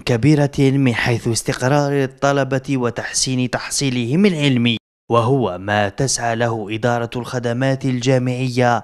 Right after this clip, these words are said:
لولاية المدية من خلال السعي لوضع الطلبة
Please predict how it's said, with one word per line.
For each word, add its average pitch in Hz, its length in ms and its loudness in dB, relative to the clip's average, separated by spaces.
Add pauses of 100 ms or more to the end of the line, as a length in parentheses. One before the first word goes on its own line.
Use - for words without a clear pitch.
(160)
لولاية 117 560 4 (100)
المدية 110 600 2 (220)
من 117 180 0
خلال 117 420 -2
السعي 110 640 -2
لوضع 117 360 -2
الطلبة 123 840 -2